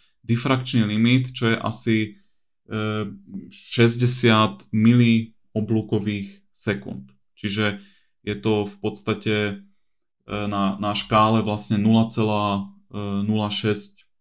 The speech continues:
oblúkovej sekundy. A to je dostatočné napríklad na škále tých, tých mikrometroch, aby, aby, aby sa da-, dali tieto jednotlivé hviezdy sledovať pri tom obehu, ten ich pohyb.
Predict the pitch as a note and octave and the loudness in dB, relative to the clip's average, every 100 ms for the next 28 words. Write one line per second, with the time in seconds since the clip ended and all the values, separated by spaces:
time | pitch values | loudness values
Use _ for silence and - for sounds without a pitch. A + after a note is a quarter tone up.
0 | _ - G2 A2+ A2 G#2+ G2+ G2+ G#2 - | _ -12 0 0 0 -2 -2 -4 -4 -2
1 | G2 G#2+ - D#3+ B2+ B2+ D3+ C3 C3 C#3 | -2 -2 4 4 6 2 0 -2 -2 2
2 | B2+ B2+ B2+ - _ _ _ - A2 G2+ | 4 4 0 -8 _ _ _ -6 -4 -2
3 | B2 A#2+ A2 G#2+ - G2+ G#2+ A#2 A2+ G2 | -2 0 0 0 -2 -2 0 0 -2 -6
4 | G#2+ G2+ G#2 G#2 A2+ A2 A2+ A2+ G2+ G2 | -6 -6 -6 -2 0 0 0 -4 -2 -2
5 | G2+ G2 F#2+ G#2+ G2+ G2 G2+ G2 G2+ G#2+ | -2 -4 -6 -4 -4 -6 -6 -6 -6 -4
6 | G2 G2+ G2 G#2+ G#2+ G2+ A2+ G#2 G2+ G2+ | -2 -2 -2 -2 -2 -2 -4 -4 -6 -8
7 | - _ G#2 G#2+ G#2 A2+ G#2 G2 G2+ G2+ | -14 _ -6 -2 -2 -2 -4 -2 -6 -6
8 | G2 - F#2+ G2 G2 G2+ G2 - G2 G2+ | -10 -4 -2 -2 0 0 -2 -4 -8 -4
9 | G2 G2+ G2 G#2 G2+ G2+ G2 G2+ G2 - | -4 -4 -6 -6 -6 -8 -2 0 0 0
10 | G2+ G#2+ - | -2 -2 -4